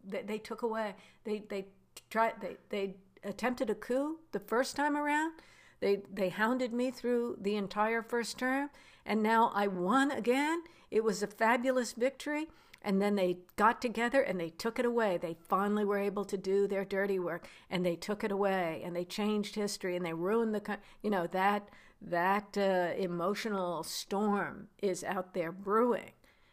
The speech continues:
And, uh, he wants you to feel that you need to be for him to win. Otherwise, there's this sad, sad stealing of a victory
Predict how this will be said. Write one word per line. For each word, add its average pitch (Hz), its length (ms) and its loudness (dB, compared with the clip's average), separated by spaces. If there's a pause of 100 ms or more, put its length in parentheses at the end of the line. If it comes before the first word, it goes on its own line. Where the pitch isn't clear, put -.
(180)
And, 156 540 -6
uh, 160 300 -4
he 208 180 -2
wants 214 460 4
you 180 100 4
to 175 60 -6
feel 233 540 -2 (200)
that 165 420 -2 (460)
you - 100 -10
need 202 200 -2
to - 80 -4
be 190 180 0
for 175 160 -4
him 254 380 2
to 208 120 -2
win. 208 520 0 (100)
Otherwise, 175 760 -2 (800)
there's 190 420 0
this 180 220 -2
sad, 214 640 -2 (120)
sad 202 640 -4 (800)
stealing 208 720 -4
of 165 80 -6
a 165 60 -4
victory 165 500 -8